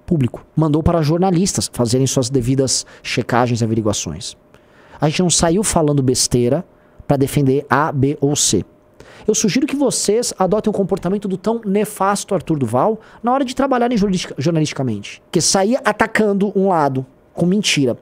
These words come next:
e defendendo o outro também com mentira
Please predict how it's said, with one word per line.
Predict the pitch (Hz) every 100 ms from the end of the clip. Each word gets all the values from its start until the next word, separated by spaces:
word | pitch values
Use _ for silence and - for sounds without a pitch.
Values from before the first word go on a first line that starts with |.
| - - - -
e |
defendendo | 180 190 208 202 247 247
o |
outro | 214 247 185
também | - 254 233 247
com | 208
mentira | 160 127 - 233